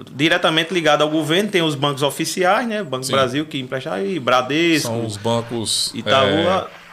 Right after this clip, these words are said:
Speaker 1: como, como
Speaker 2: de
Speaker 1: liberou
Speaker 2: fomento,
Speaker 1: pra
Speaker 2: eles chamam banco de fomento,
Speaker 1: É.
Speaker 2: né? Eles é quem faz a operação de fato, é
Speaker 1: É.
Speaker 2: o banco quem faz, né?
Speaker 1: Mas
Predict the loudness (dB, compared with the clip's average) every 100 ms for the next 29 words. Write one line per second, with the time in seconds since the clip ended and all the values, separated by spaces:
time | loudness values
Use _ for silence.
0 | -18 -16 -10 -4 -2 0 2 2 2 2
1 | 0 2 4 6 6 6 6 6 6 4
2 | 2 0 0 -4 -2 0 0 0 0 0
3 | -2 -4 -2 -4 -4 0 2 4 2 2
4 | 2 2 2 -2 -4 -2 0 0 -4 -4
5 | -2 0 -2 -6 -12 -8 -8 -8 -12 -16
6 | -6 2 2 4 2 0 -2 -4